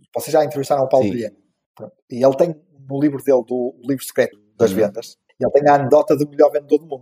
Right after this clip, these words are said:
Speaker 2: Já não me lembro, já li há muito, é aquele livro azul, já li há montes de tempo.
Speaker 1: A, a anedota, a anedota é assim, eh, é uma pessoa que vai a um,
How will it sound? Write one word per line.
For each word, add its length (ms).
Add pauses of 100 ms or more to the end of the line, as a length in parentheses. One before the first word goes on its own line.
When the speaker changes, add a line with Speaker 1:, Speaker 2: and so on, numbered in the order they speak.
Speaker 2:
Já 160
não 80
me 80
lembro, 420
já 220
li 200
há 80
muito, 260
é 80
aquele 240
livro 200
azul, 300
já 180
li 200
há 80
montes 360
de 80
tempo. 300 (200)
Speaker 1:
A, 60
a 240 (140)
anedota, 400
a 100
anedota 560
é 160
assim, 260 (460)
eh, 360 (360)
é 160
uma 280
pessoa 260
que 80
vai 100
a 40
um, 100